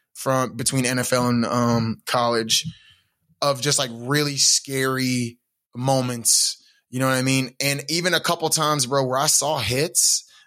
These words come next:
and I was like, "That could have been way worse, way worse." And, um, I was listening to our, to, to one of the shows that we put out, and I was kinda talking about how, you know, oh, it was the youth one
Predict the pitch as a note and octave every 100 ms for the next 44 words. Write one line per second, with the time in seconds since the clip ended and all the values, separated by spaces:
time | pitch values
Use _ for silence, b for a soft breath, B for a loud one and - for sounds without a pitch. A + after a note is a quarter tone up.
0 | b C#3 C#3+ C3 B2 A2+ - _ _ A#2
1 | D3 - F3 D3+ C3 C#3 B2 G#2+ _ _
2 | _ _ _ _ _ A#2 A2 C3 D3 C#3+
3 | C3+ B2 A2 A2 - - - - - _
4 | _ _ _ A#2+ B2 C3+ B2+ A2 D#2 -
5 | - - B B B B - C#3+ C#3 C3+
6 | C3+ C3+ C3 A#2+ A#2 A2 G#2 _ _ _
7 | - - - C3 B2 D#3+ F3+ D3+ C#3 C#3
8 | C#3+ - - C3+ B2+ B2 - _ - B2
9 | A#2 - B2 C3 B2+ C3 B2+ B2+ - C3
10 | B2 B2+ B2 C3 A#2+ B2 A#2 A#2+ A#2 A#2
11 | B2 A2+ F#2 - D#3 D#3 D3+ D3 C3+ C#3+
12 | C#3+ A#2 G#2+